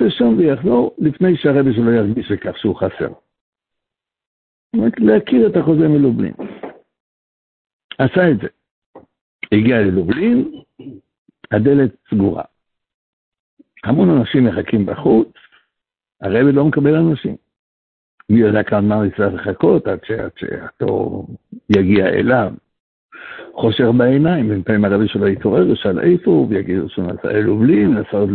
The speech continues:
בלי לבקש רשות. למה הרבי לא מקבל אנשים? אף אחד לא יודע, חוץ מאדם אחד.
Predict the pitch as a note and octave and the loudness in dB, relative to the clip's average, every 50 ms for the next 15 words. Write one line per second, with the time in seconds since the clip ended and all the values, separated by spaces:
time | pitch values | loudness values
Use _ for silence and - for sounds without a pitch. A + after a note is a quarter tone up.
0 | G#2+ F#2+ G2+ A2+ B2 A#2 A2+ F2 F#2 - A2 G#2+ G2 - - F#2+ - - D#3+ F#3 | 0 0 2 2 2 2 2 0 -2 -2 -4 -4 -4 -4 -6 -8 -2 0 2 2
1 | G#3+ G#3+ - - D3 _ _ _ _ _ _ _ _ _ _ _ _ _ _ _ | 4 2 2 -2 -6 _ _ _ _ _ _ _ _ _ _ _ _ _ _ _
2 | _ _ _ _ _ _ _ _ _ _ - - - - - - - - - _ | _ _ _ _ _ _ _ _ _ _ -20 -20 -20 -20 -20 -20 -20 -20 -20 _
3 | _ _ _ _ _ _ _ _ _ _ _ _ _ _ _ - - C#3+ - - | _ _ _ _ _ _ _ _ _ _ _ _ _ _ _ -16 -16 -16 -16 -14
4 | - D4+ B2 A#2+ D3+ G3+ A3 G#3+ A3+ G#3 G3 G#3 F#3+ E3 F3 F3 E3+ F3 E3+ - | -4 0 2 4 4 4 4 4 4 2 2 2 2 2 2 2 2 0 0 0
5 | D#3+ D3 C#3+ C#3+ C#3 C#3 C3 B2+ A#2 - - E2 - - _ _ _ _ _ _ | 0 2 2 2 2 2 0 0 -2 -4 -6 -10 -10 -12 _ _ _ _ _ _
6 | _ _ _ _ _ _ _ _ A2 A2 D#3+ F3 - F#3+ - _ - - - - | _ _ _ _ _ _ _ _ -16 -16 -14 -14 -14 -16 -18 _ -20 -10 -6 -2
7 | A2+ A2 B2 A2+ - A#2+ G#2 G2+ G#2 F#2 G2 G2 F#2+ C3+ F#3+ A#3 A#3+ - - A3 | 0 0 0 0 0 0 0 2 2 0 0 0 0 2 2 2 0 0 0 -2
8 | A3 - - F#3+ E3 C#3+ B2 B2+ B2 A#2+ A2+ G2 - - - - | -2 0 0 0 2 2 2 2 2 2 0 -2 -4 -6 -10 -10